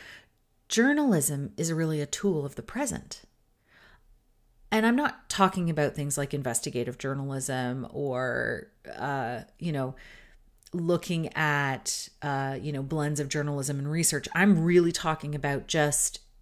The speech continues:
talking about what is happening. What is happening? Just finding a way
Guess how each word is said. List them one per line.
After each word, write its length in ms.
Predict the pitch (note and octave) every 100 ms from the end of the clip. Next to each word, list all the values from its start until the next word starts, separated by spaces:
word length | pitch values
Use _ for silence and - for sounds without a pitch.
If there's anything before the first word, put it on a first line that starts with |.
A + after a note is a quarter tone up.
| -
talking 480 | - G#3 G#3 A3 G#3
about 260 | D3 C#3
what 280 | C3+ C#3 D#3
is 160 | C#3+ C3+
happening. 640 | - A#2 A#2 - F#2 D#2+ - _ -
What 440 | D#3 F#3+ G#3+ G#3+ -
is 280 | D#3 D3+ -
happening? 500 | C3 C3 B2+ A#2 A#2
Just 280 | - D#3 -
finding 400 | E3 F3 G#3 G#3+
a 60 | G3+
way 460 | D3+ C3+ B2+ C3